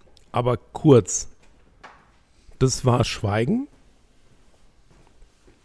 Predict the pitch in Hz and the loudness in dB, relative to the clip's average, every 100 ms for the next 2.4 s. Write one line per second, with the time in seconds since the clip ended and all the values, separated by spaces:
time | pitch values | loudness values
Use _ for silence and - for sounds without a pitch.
0 | _ - _ - _ _ _ - 135 147 | _ -20 _ -20 _ _ _ -6 0 2
1 | - - - - - 190 208 - 123 123 | 2 -2 -20 -20 -6 -4 -4 -4 -4 -2
2 | 175 214 262 262 | -2 -4 -6 -8